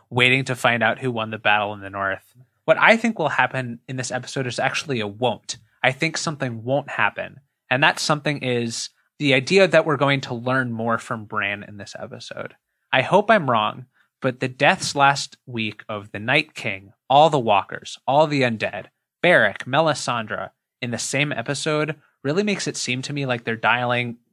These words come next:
fully back on the fantasy and pivoting a hundred percent to the more grounded realpolitik of the whole f-, show. And Riley, as you reminded me, in director Nutter's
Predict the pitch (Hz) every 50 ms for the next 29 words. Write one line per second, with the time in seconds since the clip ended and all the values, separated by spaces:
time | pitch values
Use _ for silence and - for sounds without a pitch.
0 | _ _ _ _ - - 147 156 156 147 139 117 113 123 - - 127 113 107 -
1 | - - 117 120 139 143 - 180 180 180 180 180 _ _ _ _ - 123 127 -
2 | - 156 147 151 143 135 127 117 - - 151 139 131 127 127 135 131 - - 113
3 | 110 - _ - - - 123 113 110 110 110 107 107 107 - _ _ _ _ _
4 | - 139 135 131 131 131 127 - 123 117 127 135 127 123 127 127 117 - 123 120
5 | 120 120 117 - _ _ - - - 135 123 120 113 - - - 120 107 104 -
6 | - - - - 107 117 - 98 - - - 101 104 101 - - _ - - -
7 | - 165 160 143 127 117 117 113 110 _ _ _ _ _ - - 123 127 127 123
8 | 131 147 170 160 151 139 127 120 - - 139 123 117 113 120 156 190 165 131 117
9 | 113 113 113 117 120 - _ _ _ _ - 127 127 127 123 120 120 120 120 -
10 | - - 135 135 135 143 139 - 147 143 139 131 131 - 131 123 120 131 135 135
11 | 131 123 120 113 - - - -